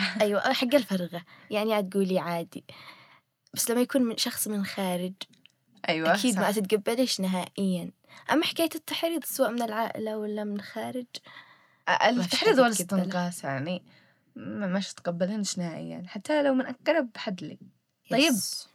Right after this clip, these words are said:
Speaker 1: ما دام هو هكذا، يعني، الكلام اللي هو سيء، يعني، مرفوض، أو الناس مش متقبلينه، ليش موجود؟
Speaker 2: موجود، موجود لأن الناس بيتأثروا فيه. شوفي، لو،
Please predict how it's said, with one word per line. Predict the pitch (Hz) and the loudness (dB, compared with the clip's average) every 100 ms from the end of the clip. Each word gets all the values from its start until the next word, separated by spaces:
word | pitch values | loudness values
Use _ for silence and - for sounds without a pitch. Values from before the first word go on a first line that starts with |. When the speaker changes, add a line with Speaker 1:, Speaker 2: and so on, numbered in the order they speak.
| - - | -14 2
Speaker 1:
ما | 226 | 4
دام | 262 453 | 6 6
هو | 311 330 | 6 6
هكذا، | 240 214 - 190 180 | 4 4 2 -4 -2
يعني، | 180 175 175 - | -2 -2 -4 -4
الكلام | 185 - 202 196 185 | -8 -4 -2 0 0
اللي | 175 180 | -2 -4
هو | 190 185 - - _ _ _ - | -4 -4 -8 -20 _ _ _ -14
سيء، | - 220 214 254 - _ _ _ - | -6 -2 2 2 2 _ _ _ -14
يعني، | 165 160 175 170 - _ _ _ - | -12 -6 -6 -6 -10 _ _ _ 0
مرفوض، | 214 196 - 185 170 - | 2 2 -2 -4 -4 -2
أو | 175 | 0
الناس | 180 208 190 | 0 0 -2
مش | - 190 | -4 -6
متقبلينه، | 180 175 170 160 170 190 | -6 -6 -6 -6 -4 -2
ليش | 311 - | 0 0
موجود؟ | 180 170 175 190 - _ _ _ - | -2 -4 -10 -12 -16 _ _ _ -6
Speaker 2:
موجود، | 214 214 190 196 202 196 196 196 - - | -4 -4 -4 -4 -2 -2 -4 -6 -10 -10
موجود | 220 233 285 - | -8 -6 -6 -4
لأن | 202 220 233 | -6 -4 -4
الناس | 220 214 208 233 269 294 - - 220 | -4 -4 -4 -2 -2 -2 -4 -6 -6
بيتأثروا | 208 196 190 - 190 185 | -8 -6 -8 -4 -4 -4
فيه. | - 190 _ _ _ _ _ | -8 -16 _ _ _ _ _
شوفي، | - 196 | -10 -4
لو، | 196 208 - | -2 -2 -4